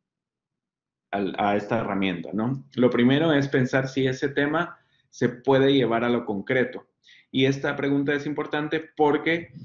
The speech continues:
eh, digamos, en radio o, o en este tipo de lenguaje funciona mucho mejor lo que es concreto, lo que se puede tocar.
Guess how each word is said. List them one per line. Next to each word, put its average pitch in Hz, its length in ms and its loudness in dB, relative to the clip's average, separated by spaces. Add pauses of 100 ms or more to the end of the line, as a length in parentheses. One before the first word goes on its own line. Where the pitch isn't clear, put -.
(320)
eh, - 200 -12 (180)
digamos, 123 640 -2 (1160)
en 123 240 2
radio 156 500 0
o, 110 440 -2
o 110 60 2
en 117 120 2
este 156 260 -2
tipo 143 300 -2
de 123 80 0
lenguaje 123 560 -2 (120)
funciona 147 600 -2
mucho 120 320 -4
mejor 131 600 -4
lo 110 200 -6
que 101 180 -6
es 113 140 -10
concreto, 113 720 -2
lo 92 120 -6
que 107 100 -12
se - 120 -4
puede 127 360 0
tocar. 110 500 -4